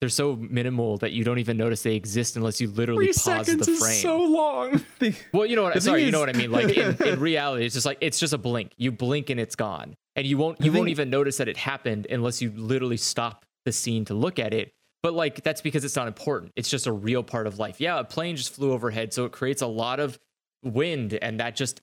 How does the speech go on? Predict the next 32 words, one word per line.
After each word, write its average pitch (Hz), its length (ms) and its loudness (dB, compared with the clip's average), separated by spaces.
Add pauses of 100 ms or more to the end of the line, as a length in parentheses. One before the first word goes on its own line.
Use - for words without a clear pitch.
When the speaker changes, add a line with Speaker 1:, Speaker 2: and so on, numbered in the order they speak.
Speaker 1:
happened, - 480 -6
and 113 140 -2
people 120 260 -4
just 104 160 -6
wear 117 200 0
skirts - 340 -6
in 110 80 -6
reality. 101 440 -6
Speaker 2:
It's 131 120 -2
Speaker 1:
Oh, 151 40 2
Speaker 2:
really 160 160 4
Speaker 1:
no. 131 60 0
Speaker 2:
interesting 120 360 0
when 120 100 2
Speaker 1:
But, 113 80 2
Speaker 2:
you, 110 60 2
Speaker 1:
like 113 160 0
Speaker 2:
when 117 100 2
you 113 80 2
change 113 340 -2
who 107 120 0
makes 95 380 -2
a 95 80 -2
thing, 92 440 -4
and 101 100 -2
it 98 100 -2
fundamentally 101 440 0
reframes 95 640 -4
how 95 140 -4
they 92 140 0
frame 98 560 -4
everything. 175 680 -2